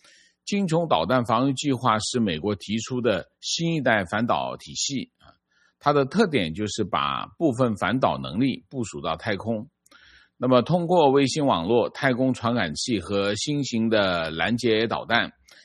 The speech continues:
建立新的导弹预警和拦截体系。美国计划最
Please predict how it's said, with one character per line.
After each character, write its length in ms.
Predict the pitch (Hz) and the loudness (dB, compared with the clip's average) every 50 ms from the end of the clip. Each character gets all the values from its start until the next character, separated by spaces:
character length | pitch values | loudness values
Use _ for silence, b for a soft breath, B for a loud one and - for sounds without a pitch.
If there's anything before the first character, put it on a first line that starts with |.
| b b | b b
建 220 | - 165 156 139 135 | 0 2 2 2 4
立 140 | 131 117 | 2 2
新 320 | 104 - - 170 170 175 165 | 0 0 -2 -2 -2 -2 2
的 240 | 143 123 110 101 98 | 4 4 4 4 2
导 220 | - 90 71 78 | -2 -4 -6 -4
弹 240 | 87 120 120 117 123 | -2 -2 -2 0 0
预 120 | 139 127 107 | 0 0 -2
警 200 | - 92 82 73 73 | -2 -4 -8 -8 -10
和 340 | - - 98 101 101 98 101 | -8 -4 -2 -2 0 0 -2
拦 240 | 95 82 90 101 | -2 -2 -2 -2
截 160 | 101 104 107 104 | -2 -2 -4 -4
体 180 | - - 76 69 | -4 -8 -12 -10
系。 280 | - - 110 107 78 _ _ _ _ _ _ _ _ _ _ _ _ _ | -10 -6 -6 -6 -6 _ _ _ _ _ _ _ _ _ _ _ _ _
美 140 | - 113 110 | -4 -2 0
国 100 | 120 135 | 0 0
计 180 | 127 - 170 | 0 2 0
划 260 | 151 135 151 143 123 117 | 0 4 4 4 4 4
最 300 | - - 160 143 123 | 2 2 2 4 4